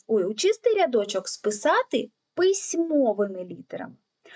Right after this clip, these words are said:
Слово Христина ми пишемо з великої букви, тому що це ім'я дівчинки, а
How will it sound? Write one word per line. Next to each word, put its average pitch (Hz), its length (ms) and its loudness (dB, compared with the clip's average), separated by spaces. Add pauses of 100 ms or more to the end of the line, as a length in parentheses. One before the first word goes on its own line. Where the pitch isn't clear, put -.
(200)
Слово 571 380 4
Христина 277 800 0
ми 247 140 4
пишемо 370 460 2
з 262 100 -2
великої 277 560 0
букви, 415 380 4
тому 320 360 2
що 381 220 0
це 320 240 -2
ім'я 254 480 2
дівчинки, 220 920 -2
а 214 300 2